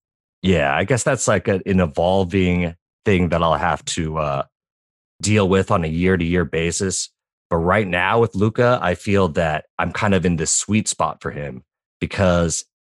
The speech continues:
it's his third year. He's twenty-one years old. So he has this window, right? Um, especially right now. For the next three years, people won't exactly have championship expectations, or he won't,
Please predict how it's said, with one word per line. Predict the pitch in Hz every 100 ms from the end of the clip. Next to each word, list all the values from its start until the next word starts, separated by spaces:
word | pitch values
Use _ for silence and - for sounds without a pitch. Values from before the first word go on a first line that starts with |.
| _ _
it's | 98 -
his | 113
third | - 110 95
year. | 90 82 67 57 _ -
He's | 87 -
twenty-one | - 101 101 90 92 82
years | 85 78
old. | 92 82 71 64 - _ _ _ -
So | - 101 87 80
he | - 131
has | 120 127 110 -
this | 98 73
window, | 92 123 85 65 - _ _ 85
right? | 82 85 - _ _ _ _
Um, | 80 78 76 76 -
especially | - 143 139 131 98
right | 87 101 82
now. | 82 90 80 65 - _ _ _ _
For | -
the | 98
next | 98 127 - -
three | 139 120
years, | 101 160 107 92 90 - _ _
people | - - 147 104 82 -
won't | 101 117 123
exactly | 104 78 98 95 107 87
have | 90 87 85 80 - _ _
championship | - - 107 101 90 - 87 - _ _ _ 107
expectations, | - - - - 95 - 87 92
or | 95
he | 156
won't, | 147 -